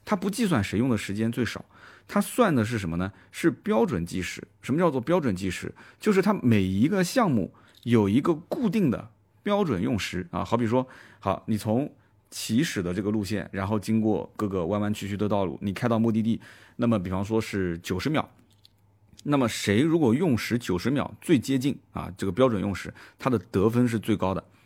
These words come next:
那它得分越高。所以说这个，这种测试啊，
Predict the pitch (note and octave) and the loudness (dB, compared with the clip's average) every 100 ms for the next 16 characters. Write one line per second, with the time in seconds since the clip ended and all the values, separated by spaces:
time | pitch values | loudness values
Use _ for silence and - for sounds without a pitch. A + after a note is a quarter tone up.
0 | _ - F2 F2 F#2 G2 G#2+ F2+ F2 F2 | _ -8 -8 -4 -4 0 -2 -2 -4 -6
1 | - - - _ _ - G3+ D#3 F3 D#3 | -12 -20 -20 _ _ 2 4 6 4 4
2 | C#3 A#2 G#2+ G2+ G2 F#2+ F#2 - - C4 | 2 4 4 2 0 -2 -6 -12 -10 -6
3 | A#3 G#2+ A2+ G2 G2 E2 | -2 -2 0 0 -2 -4